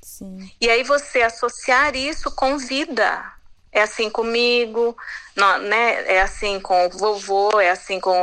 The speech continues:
Speaker 2: o cachorrinho. Isso ajuda muito. Tem um outro livro que eu usei muito e uso ainda, que se chama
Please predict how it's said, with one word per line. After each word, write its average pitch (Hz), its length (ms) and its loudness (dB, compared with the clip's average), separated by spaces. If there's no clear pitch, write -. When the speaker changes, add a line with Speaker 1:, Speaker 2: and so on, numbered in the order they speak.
Speaker 2:
o - 200 -10
cachorrinho. 202 840 -2
Isso 233 220 -2
ajuda 226 380 0
muito. 226 580 -8
Tem 240 200 0
um 254 180 2
outro 285 440 2
livro 202 540 -2
que 180 360 -2
eu 175 300 2
usei 202 560 -2
muito 220 840 -4
e 190 120 0
uso 226 360 0
ainda, 190 600 0
que 214 80 -6
se 208 200 -4
chama 196 960 2